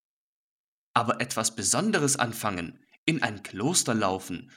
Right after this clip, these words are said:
und da Gott dienen wollen, also nicht Fleisch, Eier, Butter essen,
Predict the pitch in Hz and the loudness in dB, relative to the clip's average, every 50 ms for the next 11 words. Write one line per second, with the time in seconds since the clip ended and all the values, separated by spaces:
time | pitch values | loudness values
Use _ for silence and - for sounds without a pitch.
0 | - - - 160 165 143 - - - 131 160 180 156 143 123 113 - - - - | -20 -10 -4 -2 -2 -2 -2 -2 0 0 0 0 0 0 0 0 0 -4 -8 -6
1 | 101 127 180 185 156 127 107 107 98 95 90 87 87 - - - _ _ _ _ | -4 -2 0 2 2 2 2 2 0 0 0 -2 -4 -8 -12 -18 _ _ _ _
2 | _ _ - 113 113 113 110 110 113 104 95 - - - - - 123 123 117 - | _ _ 0 2 2 2 2 2 2 2 0 -2 -6 -10 -4 2 4 4 4 2
3 | - - - - 113 120 147 - 110 - - - - - _ _ _ _ _ - | -2 -6 -6 -6 -4 -4 -2 -2 -4 -4 -6 -8 -10 -12 _ _ _ _ _ -4
4 | 135 165 165 131 92 87 - - - _ _ _ _ - - 202 202 - 147 - | -2 0 2 2 0 0 -2 -6 -14 _ _ _ _ -6 -6 -4 -4 -2 -2 -2
5 | - 95 98 - - 82 - - _ _ | -4 -4 -4 -4 -6 -6 -8 -16 _ _